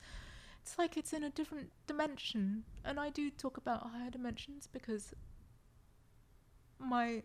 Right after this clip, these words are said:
research as a mathematician is in higher dimensional mathematics, but I often think that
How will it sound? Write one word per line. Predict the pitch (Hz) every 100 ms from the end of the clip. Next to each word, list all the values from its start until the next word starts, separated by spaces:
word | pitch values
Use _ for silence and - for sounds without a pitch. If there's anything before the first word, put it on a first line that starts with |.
| -
research | 254 - 262 233 240
as | 240
a |
mathematician | 233 247 233 247 233 226 208
is | 208
in | 214 214
higher | 220 214
dimensional | 226 226 220 226
mathematics, | 226 233 247 226 202
but | - 247
I | 247
often | 254 269 262 -
think | 247 196 -
that | 208 -